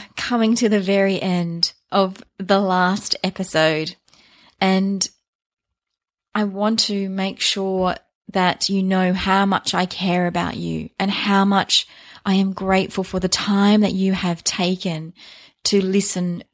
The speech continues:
to me each week. And I'm not closing the door on you either. I really want you to stay part of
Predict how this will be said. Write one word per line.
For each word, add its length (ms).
to 460
me 340
each 380
week. 420
And 380
I'm 180
not 280
closing 400
the 80
door 320
on 140
you 220
either. 480
I 100
really 440
want 180
you 120
to 100
stay 640
part 380
of 280